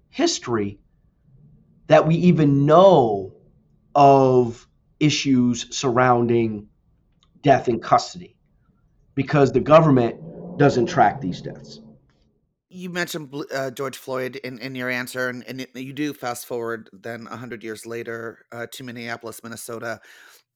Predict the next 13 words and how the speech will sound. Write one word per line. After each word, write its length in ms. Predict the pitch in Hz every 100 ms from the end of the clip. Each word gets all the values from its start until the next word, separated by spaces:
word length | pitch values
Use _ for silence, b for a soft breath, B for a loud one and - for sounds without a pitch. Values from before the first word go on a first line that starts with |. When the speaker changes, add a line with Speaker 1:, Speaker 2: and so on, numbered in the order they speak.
| - -
Speaker 2:
and 200 | 151 143
his 200 | 139 113
murder. 420 | 113 113 110 107 _ _ _ _ _ _ _ _ -
What 240 | 160 180
comparisons, 880 | 196 160 - 131 135 135 120 113 120
albeit 400 | 123 120 131 131
as 120 | 120
you 80 | 135
note 140 | 127
in 60 | 120
the 60 |
book 300 | 110 120 - _
carefully, 500 | 147 120 110 110